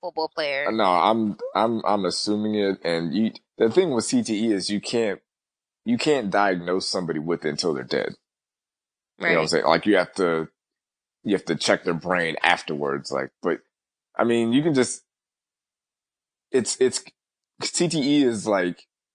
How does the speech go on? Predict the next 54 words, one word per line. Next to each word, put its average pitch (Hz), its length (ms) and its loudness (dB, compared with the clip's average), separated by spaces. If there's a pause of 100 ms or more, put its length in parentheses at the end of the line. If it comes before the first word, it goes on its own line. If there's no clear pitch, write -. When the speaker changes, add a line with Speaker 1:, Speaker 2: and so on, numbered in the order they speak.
Speaker 2:
brain 104 420 0
injuries, 78 680 -4
and 82 460 -2 (100)
a 95 100 -2
concussion 98 600 0
is 98 180 2
a 90 60 -2
brain 92 300 0
injury. 80 420 -2
And 95 100 0
you 117 80 2
can 127 160 2
just 104 220 0
watch 95 400 2
the 95 80 -4
way 92 180 2
that 82 180 0
guy 78 200 2
played 85 380 -2
and 78 120 -8
tell, 110 200 0
like, 80 220 -4
"Oh, 85 140 -2
this 85 160 -14
guy 82 220 -2
definitely 85 340 -6
got 76 220 -4
concussions," - 640 -8
like, - 160 -6
a 71 60 -2
lot 82 260 0
of 69 140 -14
them. 69 80 -20 (640)
So 69 340 -4
Speaker 1:
Yeah. 151 420 0 (440)
Speaker 2:
if 104 120 2
I 95 100 4
had 107 180 0
to, 92 100 -4
if 98 100 -6
I 95 100 0
had 95 160 -6
to 90 40 -4
bet 92 300 -8
money 113 280 -2
on, 90 300 -4
"Oh, 104 180 0
does 87 240 -4
Larry 95 320 0
Johnson 95 360 -2
have 110 200 -2
C 113 200 -4
T 127 120 0
E?" 151 320 0